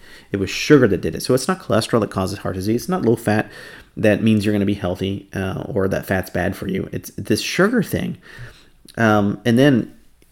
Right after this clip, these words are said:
while we're talking about sugar, sugar-free is supposed to be better for you. Really? Most of them are full of artificial sweeteners that are worse than sugar. They actually end up raising your blood sugar. So this is where it gets, when we have a diabetic coming in, they're on insulin.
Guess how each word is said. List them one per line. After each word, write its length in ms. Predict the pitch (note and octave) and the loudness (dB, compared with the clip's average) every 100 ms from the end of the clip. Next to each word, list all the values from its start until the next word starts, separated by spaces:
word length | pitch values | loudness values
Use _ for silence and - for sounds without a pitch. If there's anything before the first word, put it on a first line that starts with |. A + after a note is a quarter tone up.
| _ _ _ _ - | _ _ _ _ 4
while 140 | B2 | 8
we're 60 | C#3 | 8
talking 220 | F#3+ F3 | 6 4
about 160 | B2+ | 4
sugar, 300 | - D#3+ E3+ | 2 0 0
sugar-free 500 | C#3 D#3+ D#3+ - G3+ | 0 2 0 2 4
is 100 | D3+ | 6
supposed 280 | - A#2 C3 | 4 0 0
to 60 | A#2+ | 0
be 100 | B2 | 4
better 220 | B2+ D3 | 6 4
for 180 | - G2+ | 2 -2
you. 120 | F#2 | 0
Really? 440 | G#2+ F3 E4+ E4+ - - - - | 6 8 10 6 0 -18 -16 6
Most 240 | D#3+ F#3+ | 6 8
of 100 | F#3+ | 4
them 140 | E3 D3 | 4 6
are 140 | C3 | 4
full 260 | B2+ C3+ C3+ | 4 4 6
of 100 | A2 | 6
artificial 440 | A#2 A#2+ D3 C#3+ | 6 6 2 -2
sweeteners 380 | - G#2+ G#2 A2 | 0 2 2 4
that 120 | A#2 | 4
are 80 | B2 | 4
worse 300 | G#2+ C3+ C#3 | 6 4 4
than 120 | B2 | 0
sugar. 280 | A2 D#3 D3+ | 0 2 2
They 80 | G#2 | 0
actually 420 | - - C#3+ F#2+ | -4 0 0 4
end 180 | C#3+ D3+ | 6 8
up 140 | C#3+ | 8
raising 240 | B2+ C3+ B2+ | 8 6 6
your 80 | G2+ | 4
blood 200 | A#2 D3 | 4 4
sugar. 220 | G2+ G2 | 0 0
So 240 | - G2+ - - - - | 2 0 0 -16 -20 -8
this 180 | A#2 D3 | 0 4
is 80 | D#3+ | 6
where 160 | C3+ | 8
it 60 | A2 | 8
gets, 320 | G#2+ - - | 4 2 -4
when 100 | - | 0
we 80 | A2 | 0
have 140 | G#2+ | 2
a 80 | F#2+ | 0
diabetic 400 | F#2 G2+ G2+ - | 2 2 2 0
coming 220 | - F#2+ | 0 -2
in, 120 | F#2 F#2+ | 0 -2
they're 140 | F2+ | -2
on 80 | F#2+ | 2
insulin. 420 | B2 C#3+ - - | 2 2 0 -4